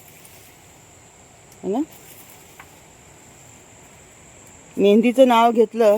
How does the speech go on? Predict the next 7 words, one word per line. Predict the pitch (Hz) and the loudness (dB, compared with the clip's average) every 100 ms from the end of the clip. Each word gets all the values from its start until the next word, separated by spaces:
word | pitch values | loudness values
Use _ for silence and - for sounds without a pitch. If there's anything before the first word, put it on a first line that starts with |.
| 220 | -2
की | 226 | -6
बालपण | 196 190 202 226 214 | -4 -4 -4 -6 -6
आठवतं, | 185 - 165 156 156 | -6 -8 -12 -12 -8
होय | 175 | -8
की | 190 208 | -6 -8
नाही? | 196 254 _ _ _ _ _ _ _ 226 | -8 -10 _ _ _ _ _ _ _ -14
<laughs> | 226 339 | -4 -4